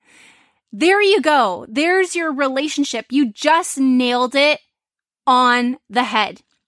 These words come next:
Your relationship with money feels heavy, sad, overbearing. Why on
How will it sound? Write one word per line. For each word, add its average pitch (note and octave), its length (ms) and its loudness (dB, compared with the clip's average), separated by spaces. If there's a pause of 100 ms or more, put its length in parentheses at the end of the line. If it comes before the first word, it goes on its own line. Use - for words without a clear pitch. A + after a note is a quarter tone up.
(120)
Your D4 340 2
relationship F#4 640 -2
with C#4 160 -2
money B3+ 280 0
feels C#4+ 340 -2
heavy, D4+ 500 -4 (460)
sad, C#4 640 0 (340)
overbearing. B3 840 0 (460)
Why D4+ 340 2
on D4+ 320 0